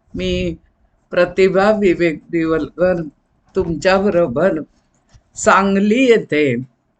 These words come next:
गणपती पंचायतन संस्थान इथे आले आहे. गणपती पंचायतन संस्थान सांगली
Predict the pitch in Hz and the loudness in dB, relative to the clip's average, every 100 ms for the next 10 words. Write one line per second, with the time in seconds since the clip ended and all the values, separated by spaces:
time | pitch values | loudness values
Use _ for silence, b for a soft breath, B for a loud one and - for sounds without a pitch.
0 | _ _ _ - 180 190 190 226 226 240 | _ _ _ -4 -2 -2 -2 -2 0 -2
1 | 226 - 175 175 170 175 202 208 - 196 | -2 -2 -2 -2 -2 0 2 0 -2 -2
2 | 196 175 196 175 170 - 180 185 170 127 | -4 -4 -2 -2 -4 -2 0 2 0 -4
3 | 151 - _ _ _ _ _ _ - 180 | -6 -10 _ _ _ _ _ _ -8 -4
4 | 180 190 160 151 120 139 135 131 - _ | 2 2 2 0 2 2 2 0 -6 _
5 | _ _ _ _ _ _ _ _ _ _ | _ _ _ _ _ _ _ _ _ _
6 | _ _ _ _ _ - - _ - 208 | _ _ _ _ _ -20 -20 _ -2 2
7 | 208 208 226 226 247 220 214 180 190 196 | 4 2 0 0 -2 0 0 0 2 4
8 | 214 214 220 208 190 208 190 170 - - | 4 2 0 0 -2 0 0 0 -2 0
9 | 185 202 202 - 196 185 185 160 160 117 | 2 2 0 0 2 2 0 0 0 -2